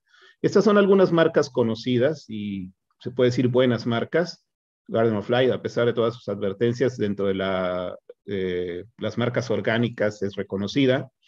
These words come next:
Y pueden ver algunas, algunas son, son económicas, ¿no? No son necesariamente tan caras, ¿no? Por si alguna les suena, pues normalmente son marcas bien evaluadas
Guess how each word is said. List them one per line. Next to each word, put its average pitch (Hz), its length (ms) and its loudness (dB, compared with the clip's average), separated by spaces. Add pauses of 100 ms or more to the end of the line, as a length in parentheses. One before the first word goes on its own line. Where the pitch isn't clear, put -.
(760)
Y 127 120 -2
pueden 156 320 6
ver 165 140 8
algunas, 151 360 2
algunas 143 240 -2
son, 160 300 -4
son 151 240 -2
económicas, 123 800 -2
¿no? 170 180 -8
No 156 140 -4
son 127 420 -2 (160)
necesariamente 123 1000 0
tan 110 200 -4
caras, 143 440 0
¿no? - 100 -16 (1400)
Por 123 100 -6
si 117 80 -8
alguna 113 300 0
les 107 160 0
suena, 131 500 0 (520)
pues - 280 -10 (300)
normalmente 117 340 -2
son 113 200 -4
marcas 104 420 -2
bien 110 180 0
evaluadas 95 800 -4